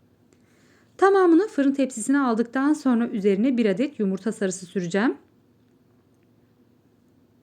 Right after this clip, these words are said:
Yumurta sarısını sürdükten sonra üzerine bir de susam ekleyeceğim. İsterseniz çörek otu kullanabilirsiniz, haşhaş tohumu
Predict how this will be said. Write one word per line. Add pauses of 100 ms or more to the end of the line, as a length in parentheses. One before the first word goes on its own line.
(720)
Yumurta
sarısını
sürdükten
sonra
üzerine
bir
de
susam
ekleyeceğim. (400)
İsterseniz
çörek
otu
kullanabilirsiniz,
haşhaş
tohumu